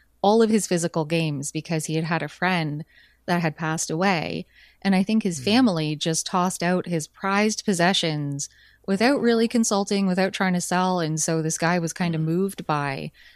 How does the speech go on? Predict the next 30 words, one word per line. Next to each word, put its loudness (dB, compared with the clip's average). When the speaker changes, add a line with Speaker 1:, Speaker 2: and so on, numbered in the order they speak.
Speaker 1:
that 0
entire -2
thing -2
and -2
said, -4
"Well, -2
we -4
just -4
Speaker 2:
Hmm. -4
Speaker 1:
really 0
want 0
the -2
collection -2
to -4
go 0
to 0
somebody -2
who's -6
gonna -6
keep -8
it, -4
take -4
care -2
of 0
it, -2
use 0
it." 0
And 4
so 4
we 0